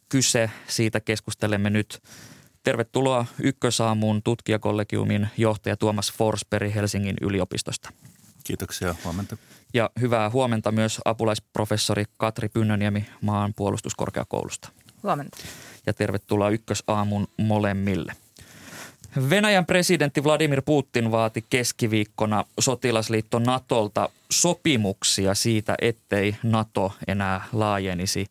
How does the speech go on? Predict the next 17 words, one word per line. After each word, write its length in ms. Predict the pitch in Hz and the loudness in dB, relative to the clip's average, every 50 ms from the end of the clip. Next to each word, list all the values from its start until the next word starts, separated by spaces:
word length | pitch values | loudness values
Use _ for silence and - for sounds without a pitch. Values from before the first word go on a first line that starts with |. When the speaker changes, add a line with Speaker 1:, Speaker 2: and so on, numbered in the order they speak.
| _ - - - - - - - - | _ -20 -20 -20 -20 -20 -20 -12 -2
Speaker 1:
itään 520 | - 113 107 - _ 113 104 73 67 90 98 | 0 0 0 0 _ -4 -2 -2 -4 -6 -4
päin. 420 | - 104 101 101 95 92 90 92 104 - - 117 | -2 0 0 0 0 0 -2 -2 -4 -4 -4 -2
naton 420 | 113 110 110 110 110 - 120 113 110 | 0 2 2 0 0 0 0 2 4
johtaja 500 | 110 113 113 110 - 113 110 107 107 110 | 4 2 2 2 0 0 0 2 2 0
Jens 240 | 110 113 110 107 | 0 0 -2 -2
Stoltenberg 640 | - - 120 117 110 _ 113 107 104 104 107 110 104 - - - - - - - - _ _ _ | -2 0 -2 -2 0 _ -2 0 0 0 0 0 -2 -4 -8 -20 -18 -18 -20 -20 -20 _ _ _
tyrmäsi 600 | _ 147 147 151 139 127 117 110 107 107 - 113 | _ 2 2 4 4 4 2 2 2 2 2 0
nämä 280 | 104 107 104 104 104 104 101 - - 117 107 | 0 0 0 0 -2 -2 -4 -6 -6 -2 0
vaatimukset, 1000 | 113 113 113 107 104 - - 101 98 95 98 - - - - 107 98 - - - _ - - - - - - | 2 2 2 2 0 0 -2 -2 0 0 -2 -2 -2 -2 0 0 0 -2 -6 -20 _ -20 -20 -20 -20 -10 -2
niin 320 | - 113 110 110 110 104 - _ _ _ _ _ _ _ _ _ _ - - _ _ _ _ _ _ _ | 0 0 2 2 2 0 -2 _ _ _ _ _ _ _ _ _ _ -14 -14 _ _ _ _ _ _ _
mistä 420 | 143 165 185 185 - _ 165 143 _ _ | 2 2 2 2 0 _ -2 -2 _ _
tämä 300 | - 127 120 120 113 - _ _ - - - _ _ - 123 - _ - - _ _ _ - 117 | -2 0 0 0 -2 -2 _ _ -20 -20 -20 _ _ -14 -14 -14 _ -20 -20 _ _ _ -2 0
vaade 380 | 117 117 117 110 110 101 - | 2 4 4 4 4 2 0
sopimuksista 840 | 98 - - - 110 98 - 104 95 92 90 - - - 87 - - - _ | -2 0 0 0 0 0 0 -2 -2 -2 -4 -4 -4 -6 -6 -6 -8 -6 _
kertoo, 420 | - 95 92 - - - - - | -2 0 0 -2 -4 -6 -8 -6
Katri 280 | _ 104 104 - 107 101 | _ -4 -4 -4 -6 -6
Pynnöniemi? 400 | - 92 87 73 - - - | -4 -4 -4 -6 -8 -12 -16